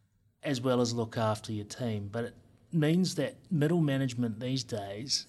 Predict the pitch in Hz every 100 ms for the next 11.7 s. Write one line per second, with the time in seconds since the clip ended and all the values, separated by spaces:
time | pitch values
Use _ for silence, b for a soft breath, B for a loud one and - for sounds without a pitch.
0 | - 131 127 123 127 113 110 - 117 107
1 | 131 110 104 98 101 98 - b b b
2 | b b b _ 127 120 143 143 - 120
3 | 120 110 - 110 104 101 - - - 117
4 | 120 139 147 135 117 123 123 - 120 113
5 | 110 - 107 101 - 120 113 131 139 -
6 | B B B B B B 131 131 135 131
7 | 120 117 117 113 113 110 101 95 120 113
8 | 131 120 - - - 139 131 131 151 143
9 | 131 117 117 113 113 104 117 110 107 117
10 | 113 113 113 113 113 110 107 104 - 110
11 | 107 107 104 - - 107